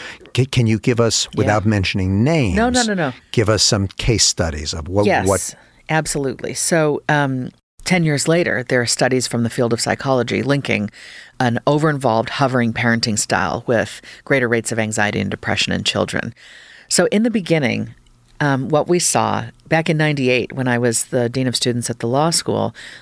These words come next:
Speaker 2: I'd interact with the other student affairs people on campus, those who worked with undergraduates. And the first set of parents who came and didn't want to leave came to Stanford in nineteen ninety-eight. And we laughed at them because it seemed so silly. They were cute and quaint and odd.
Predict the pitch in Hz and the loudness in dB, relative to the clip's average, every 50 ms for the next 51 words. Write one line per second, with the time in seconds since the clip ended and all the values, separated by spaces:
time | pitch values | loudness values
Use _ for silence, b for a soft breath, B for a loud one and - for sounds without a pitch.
0 | B - 143 156 185 185 185 165 151 143 143 - - 131 - - 139 127 123 123 | B -4 0 0 0 0 2 0 0 0 0 0 -2 -4 -2 0 0 2 2 2
1 | 131 120 113 - - 120 120 117 110 - 143 147 165 160 - - 123 117 127 123 | 2 0 0 0 -2 0 0 -2 -2 0 0 0 0 0 -2 -6 -6 -4 -2 -2
2 | 113 113 113 - 180 185 170 - 117 - - 127 127 123 - 131 120 117 113 - | -2 -2 -2 -2 -2 -2 -2 -2 -6 -4 -2 -2 -2 0 0 0 0 0 0 -2
3 | - 117 120 117 117 117 117 - 156 170 175 - 135 120 - - B B B B | -4 -4 -2 -2 -2 -2 -2 0 0 0 0 0 -2 -2 -2 -6 B B B B
4 | B B B B 170 160 160 160 - - 185 185 214 - - - 175 151 151 139 | B B B B 0 0 0 0 0 0 0 2 2 0 2 2 2 2 2 -2
5 | - - 143 139 123 123 123 - - 160 147 - - 156 156 156 156 151 139 143 | -4 -2 0 0 0 2 0 -2 -2 -2 -4 -2 -2 -2 0 0 0 0 0 0
6 | 139 143 - - 135 131 123 123 135 165 175 147 123 120 120 127 - b b b | 0 0 0 -2 -2 0 0 0 0 0 2 2 2 0 0 -4 -8 b b b
7 | b b b _ - - 135 131 135 143 151 - - 135 117 120 120 - 131 131 | b b b _ -4 -2 0 0 0 0 -2 0 2 2 2 2 2 0 0 0
8 | 123 123 117 117 117 - 127 123 120 117 117 120 127 143 165 175 - - - - | 0 0 0 0 0 -2 -2 -2 0 -2 0 0 0 0 0 0 -2 -4 -6 -10
9 | - B B B B B B B B B - 160 175 185 180 180 202 226 226 - | -16 B B B B B B B B B 0 2 2 2 2 0 0 -2 -2 -2
10 | - 127 - - - - - 127 - 147 - - 143 135 131 147 135 - - - | -4 -4 -2 -2 -2 -2 -4 -4 -6 -6 -2 0 -2 0 0 -2 -2 -2 -2 -2
11 | 160 160 151 - - 165 151 - - - 233 269 220 117 113 - - B B B | 0 0 0 2 0 0 2 2 0 0 2 2 0 0 -2 -4 -8 B B B
12 | B B B 151 143 143 143 139 - - - - 269 233 180 - - - 147 143 | B B B 0 0 0 0 -4 -4 -6 -2 0 2 0 0 0 -4 -6 -6 -6
13 | - - - 214 226 214 - - 156 131 - - - 170 208 247 226 151 117 | -6 -2 0 0 0 0 -2 -2 -4 -4 -4 -2 -2 0 0 2 2 0 0